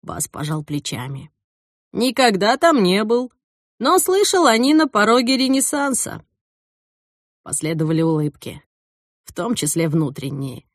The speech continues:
но никто не рассмеялся. Не уверен, что мы бы смогли,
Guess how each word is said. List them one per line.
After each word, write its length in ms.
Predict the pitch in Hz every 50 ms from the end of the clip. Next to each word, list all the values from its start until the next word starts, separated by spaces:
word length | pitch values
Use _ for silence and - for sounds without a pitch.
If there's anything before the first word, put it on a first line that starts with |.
| _ _ _ _ _ _ _ _ -
но 120 | - 226
никто 300 | 247 262 240 - - 247
не 120 | 254 247 233
рассмеялся. 840 | 220 - - - 220 233 240 233 185 135 110 - - - - - - _ _ _ _ _ _ _ _ _ _ _ _ _ _ -
Не 220 | - 220 240 254
уверен, 420 | 262 269 269 330 320 - 170 156
что 220 | 156 - - - 156
мы 180 | 160 160 160
бы 100 | 151 139
смогли, 580 | 139 - - 160 165 156 156 147 143 139 -